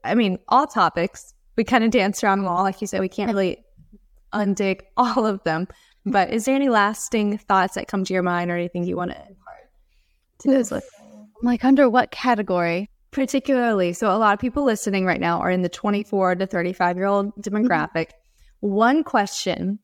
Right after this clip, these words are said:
Speaker 1: that I, yeah, I'll throw this on to you 'cause I
Speaker 2: Okay,
Speaker 1: don't
Speaker 2: yeah.
Speaker 1: answer.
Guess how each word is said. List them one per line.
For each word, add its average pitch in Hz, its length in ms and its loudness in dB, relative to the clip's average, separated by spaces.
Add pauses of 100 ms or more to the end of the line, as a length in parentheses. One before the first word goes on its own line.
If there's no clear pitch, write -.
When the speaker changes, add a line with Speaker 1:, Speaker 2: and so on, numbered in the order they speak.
(120)
Speaker 1:
that 208 160 0 (160)
I, 214 680 0 (460)
yeah, 349 220 4
I'll - 160 0
throw 320 240 -4
this 277 80 -6
on 233 160 0
to 220 80 -4
you 151 180 -4
'cause 254 240 -2
I 220 220 4
Speaker 2:
Okay, 254 100 2
Speaker 1:
don't 233 240 2
Speaker 2:
yeah. - 160 -2
Speaker 1:
answer. - 240 -4